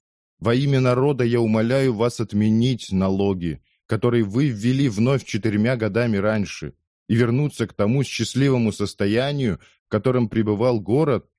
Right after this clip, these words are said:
в первые годы вашего правления».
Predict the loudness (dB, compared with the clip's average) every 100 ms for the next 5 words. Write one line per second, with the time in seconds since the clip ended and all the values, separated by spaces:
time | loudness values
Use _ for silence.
0 | _ -4 0 2 0 0 0 2 2 0
1 | 0 -2 -2 -4 -2 -2 0 0 0 -2
2 | -6